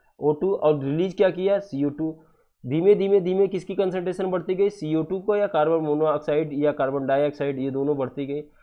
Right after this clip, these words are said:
फिर क्या होगा, ऑक्सीजन की कमी ख़त्म हो गया, ये ब-, जो जल रहा था बुझ गया और ये भी क्या सफोकेटेड होके मर जाएगा या तो फिर क्या हो जाएगा, बेहोश हो जाएगा, ज़्यादा देर तक हो जाएगा तो मर जाएगा। तो इसको मार दिया इन्होंने।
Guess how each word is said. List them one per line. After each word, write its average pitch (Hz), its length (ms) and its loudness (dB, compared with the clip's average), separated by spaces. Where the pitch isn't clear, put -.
फिर 214 140 2
क्या 214 160 8
होगा, 190 480 4
ऑक्सीजन 165 460 0
की 170 80 -4
कमी 170 360 2
ख़त्म 175 320 -2
हो 180 80 -2
गया, 196 340 2
ये 127 140 -2
ब-, 123 200 -2
जो 139 100 -4
जल 139 220 0
रहा 151 220 2
था 151 100 -2
बुझ 139 200 -2
गया 156 220 -2
और 143 320 -4
ये 165 160 4
भी 180 100 -2
क्या 180 200 2
सफोकेटेड 147 640 -6
होके 151 180 -4
मर 143 200 -2
जाएगा 151 320 2
या 170 180 -2
तो 139 100 -8
फिर 143 120 -8
क्या 151 140 -2
हो 151 100 0
जाएगा, 160 340 -2
बेहोश 143 400 -4
हो 160 60 -2
जाएगा, 156 500 2
ज़्यादा 139 360 0
देर 143 140 2
तक - 80 -10
हो 135 140 -4
जाएगा 131 200 -2
तो 208 120 -8
मर 156 180 -4
जाएगा। 104 340 -12
तो 120 440 -10
इसको 147 220 -8
मार 143 260 0
दिया 160 240 -2
इन्होंने। 143 340 -2